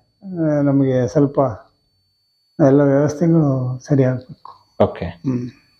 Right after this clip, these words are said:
Speaker 2: ವ್ಯವಸ್ಥೆಗಳು ಸರಿ ಆದ್ರೆ ಹೊಸ ಯೋಜನೆಗಳು ಬರ್ತವೆ.
Speaker 1: <laughs>
Speaker 2: ಓಕೆ.
Speaker 1: ಹಾ.
Speaker 2: ಆ, ರಂಗಪ್ಪ ಗೌಡ್ರೆ, ಅದರ ಜೊತೆಯಲ್ಲಿ ಒಂದು ಸೊಸೈಟಿಯ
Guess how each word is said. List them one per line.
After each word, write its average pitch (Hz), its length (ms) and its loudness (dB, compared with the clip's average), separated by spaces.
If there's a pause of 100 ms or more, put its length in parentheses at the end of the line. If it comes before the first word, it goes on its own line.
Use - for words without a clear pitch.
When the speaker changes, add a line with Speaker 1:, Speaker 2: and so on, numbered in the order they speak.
Speaker 2:
ವ್ಯವಸ್ಥೆಗಳು 113 360 4
ಸರಿ 101 240 4
ಆದ್ರೆ 113 160 4
ಹೊಸ 117 180 0
ಯೋಜನೆಗಳು 98 400 0
ಬರ್ತವೆ. 123 520 -8 (160)
Speaker 1:
<laughs> - 340 -10 (220)
Speaker 2:
ಓಕೆ. - 180 -4
Speaker 1:
ಹಾ. 127 380 -10 (140)
Speaker 2:
ಆ, 101 140 4
ರಂಗಪ್ಪ 139 300 4
ಗೌಡ್ರೆ, 98 220 2 (100)
ಅದರ 180 240 6
ಜೊತೆಯಲ್ಲಿ 170 680 0 (120)
ಒಂದು 165 240 2
ಸೊಸೈಟಿಯ 208 540 4